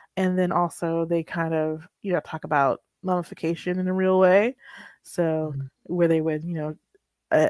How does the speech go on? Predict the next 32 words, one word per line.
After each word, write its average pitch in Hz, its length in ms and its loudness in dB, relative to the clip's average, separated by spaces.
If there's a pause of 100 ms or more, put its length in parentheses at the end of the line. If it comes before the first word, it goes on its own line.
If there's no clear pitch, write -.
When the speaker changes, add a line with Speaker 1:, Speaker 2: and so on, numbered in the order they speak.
Speaker 1:
insert 180 420 2
a 165 60 0
stick - 380 0
through 165 180 -4
your 156 140 -4
nose 214 480 2
to - 80 -18
take, - 300 -8
to 160 220 -4
take - 200 -10
out 143 100 -6
your 160 120 -8
brains, 180 520 0
and 160 180 -10
then 156 80 -14
your 160 120 -10
other 156 180 -4
organs 165 380 -6
would - 80 -16
be - 160 -8
in - 60 -12
these, - 300 -10 (560)
uh, 151 300 4
in 175 60 0
Speaker 2:
Mm-hmm. 170 60 0
Speaker 1:
these 160 200 -2
jars, 165 580 4 (380)
canopic 170 440 0
jars, 175 540 0
that - 140 -4
you 160 160 -6
would 185 180 -10